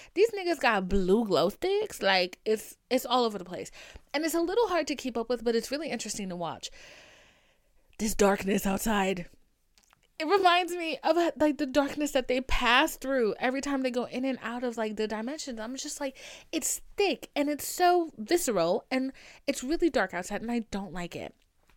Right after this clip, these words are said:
Because it is six o'clock and, like, ten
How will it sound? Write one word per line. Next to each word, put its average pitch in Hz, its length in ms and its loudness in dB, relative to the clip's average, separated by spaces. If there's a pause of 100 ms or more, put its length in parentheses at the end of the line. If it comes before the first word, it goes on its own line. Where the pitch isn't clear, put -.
(240)
Because 240 260 -2
it 294 100 0
is 254 140 2
six - 380 -2
o'clock 208 500 -4 (340)
and, 285 140 0
like, 285 180 -2
ten - 200 6